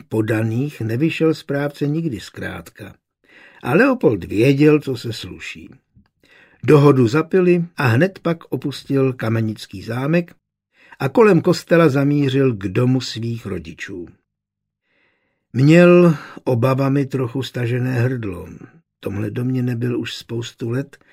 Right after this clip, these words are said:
a stejně tak dlouho nemluvil se svými rodiči. Nerozešli se v dobrém. A o tom, jak se jim daří, se dozvídal většinou jen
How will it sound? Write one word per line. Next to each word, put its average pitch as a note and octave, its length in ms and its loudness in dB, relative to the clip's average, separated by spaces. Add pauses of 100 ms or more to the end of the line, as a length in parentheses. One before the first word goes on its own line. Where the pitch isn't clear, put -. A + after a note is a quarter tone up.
(520)
a A2+ 80 -4
stejně C#3+ 480 2
tak D#3 220 0
dlouho C#3 380 2
nemluvil B2+ 580 0
se C3 200 -8
svými A#2 440 -6
rodiči. E2+ 560 -12 (880)
Nerozešli D3+ 640 2
se C#3 160 -8
v B2 80 -10
dobrém. E2 720 -14 (640)
A G#2+ 160 -8
o D#3+ 100 4
tom, B2 540 0 (420)
jak A2+ 160 -6
se C#3 160 -2
jim A2+ 160 0
daří, B2 460 -2
se A#2+ 200 -8
dozvídal A#2 640 -4
většinou A2 520 -4
jen C3 340 -2